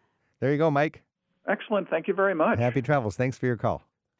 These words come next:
Speaker 1: This is Travel with Rick Steves. We're speaking with Cecilia Botai about three regions of Italy, Tuscany,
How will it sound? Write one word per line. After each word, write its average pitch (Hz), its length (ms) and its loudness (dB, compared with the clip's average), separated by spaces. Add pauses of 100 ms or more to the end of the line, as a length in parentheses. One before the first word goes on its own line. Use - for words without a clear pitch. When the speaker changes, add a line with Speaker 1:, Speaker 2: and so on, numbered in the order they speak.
(200)
Speaker 1:
This 127 160 -2
is 98 100 -4
Travel 120 300 0
with 107 100 -4
Rick 117 140 -2
Steves. 180 420 -4
We're 98 100 0
speaking 113 380 -2
with 104 180 0
Cecilia 151 440 -2
Botai 127 680 -2
about 98 320 -4
three 165 280 -2
regions 120 560 0
of 90 100 -2
Italy, 98 320 -2
Tuscany, 131 560 -2